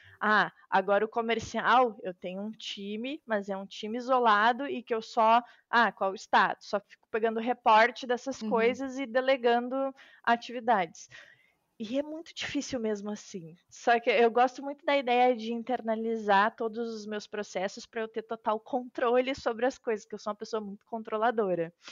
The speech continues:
Speaker 1: Mas no momento que a gente traz pessoas pra dentro do nosso time, por exemplo, a contabilista, a pessoa do
Speaker 2: Uhum.
Speaker 1: comercial, quem atende, quem respon-, quem me ajuda a responder os e-mails e tudo mais, a gente tem que aceitar que pessoas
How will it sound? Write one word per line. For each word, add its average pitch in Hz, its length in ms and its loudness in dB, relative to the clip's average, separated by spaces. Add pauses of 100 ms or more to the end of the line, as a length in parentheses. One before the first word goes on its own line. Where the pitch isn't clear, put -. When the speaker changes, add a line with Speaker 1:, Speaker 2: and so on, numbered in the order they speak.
(280)
Speaker 1:
Mas 233 320 4
no 269 80 -8
momento 269 380 -2
que - 160 -4
a 262 80 4
gente 240 400 -8
traz 247 420 2
pessoas 202 720 -4
pra 196 180 -6
dentro 180 400 -8
do 175 140 -10
nosso 170 320 -8
time, 208 480 -8 (240)
por - 60 -20
exemplo, 175 260 -8
a - 20 -20
contabilista, 180 1300 -6
a 180 500 2
pessoa 180 260 -12
do 185 80 -12
Speaker 2:
Uhum. 196 60 -14
Speaker 1:
comercial, 208 880 0 (240)
quem 214 220 -2
atende, 196 580 -4
quem 202 140 -10
respon-, 208 340 -6
quem 208 140 -6
me 202 80 -4
ajuda 202 220 -4
a - 20 0
responder 196 400 -6
os 196 100 -8
e-mails 208 640 0
e 185 60 -14
tudo 196 160 -12
mais, 202 100 -6 (260)
a 427 60 2
gente 262 220 -4
tem 262 100 -6
que 277 80 -4
aceitar 254 420 0
que 294 160 -8
pessoas 262 840 -2